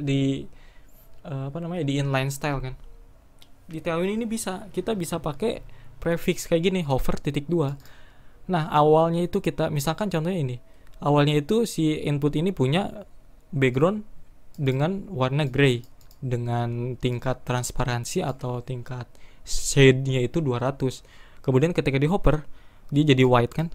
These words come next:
nih, pas di hopper jadi white kan, karena ada utility class ini. Hopper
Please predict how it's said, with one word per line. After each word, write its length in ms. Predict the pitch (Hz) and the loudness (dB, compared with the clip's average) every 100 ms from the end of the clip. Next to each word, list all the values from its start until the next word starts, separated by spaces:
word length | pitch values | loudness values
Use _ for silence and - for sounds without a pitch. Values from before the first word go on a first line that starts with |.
| - | -4
nih, 240 | 139 147 - | -4 -6 -4
pas 160 | 135 | -2
di 160 | - 135 | 2 4
hopper 160 | 127 180 | 6 6
jadi 240 | 147 151 | 6 6
white 160 | 156 135 | 4 4
kan, 160 | 131 139 | 0 -2
karena 320 | - 131 160 | -2 0 0
ada 80 | 139 | 2
utility 560 | 160 147 127 120 127 - | 0 0 0 0 -2 -4
class 240 | 139 139 | -6 -2
ini. 240 | 156 143 139 - - - - - - - - | -2 -2 -6 -16 -18 -20 -20 -18 -18 -18 -4
Hopper 240 | 131 - | 2 8